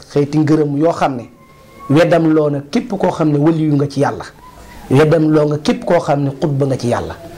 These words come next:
Daraja ju waaye am ci Yàlla ak lu ko waaye mën a may, li ma Yàlla may ci weeru koor man Sëñ Tuubaa tax na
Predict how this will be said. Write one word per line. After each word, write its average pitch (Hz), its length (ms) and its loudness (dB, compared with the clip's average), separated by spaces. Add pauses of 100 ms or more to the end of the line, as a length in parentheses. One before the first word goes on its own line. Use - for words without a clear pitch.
(220)
Daraja 170 340 2
ju 160 140 2
waaye 190 240 2
am 170 160 -2
ci - 80 -2
Yàlla 147 300 0
ak 151 100 -2
lu 170 100 -2
ko 190 100 -2
waaye 165 180 0
mën 156 140 -4
a 135 60 -4
may, 120 180 -6 (260)
li 139 140 2
ma 190 120 2
Yàlla 170 240 0
may 196 260 0
ci 180 100 -4
weeru 165 180 0
koor 147 180 -2
man 156 140 0
Sëñ 151 220 -2
Tuubaa 131 260 -2
tax - 240 -2
na 143 100 -2